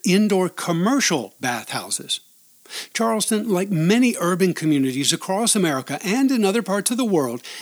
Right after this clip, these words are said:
eventually acquired its own indoor bathhouses, where residents without their own bathing facilities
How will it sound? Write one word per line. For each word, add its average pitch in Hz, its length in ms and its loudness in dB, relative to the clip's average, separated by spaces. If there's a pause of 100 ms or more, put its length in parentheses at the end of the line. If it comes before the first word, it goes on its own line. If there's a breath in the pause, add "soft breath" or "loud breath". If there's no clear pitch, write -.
(100)
eventually 240 720 0
acquired 190 600 -2
its 185 260 0
own 214 300 4
indoor 196 600 2
bathhouses, 151 960 -4 (220 loud breath)
where 202 160 4
residents 196 640 0
without 190 440 0
their 208 140 -2
own 190 300 2
bathing 190 360 4
facilities 123 580 -2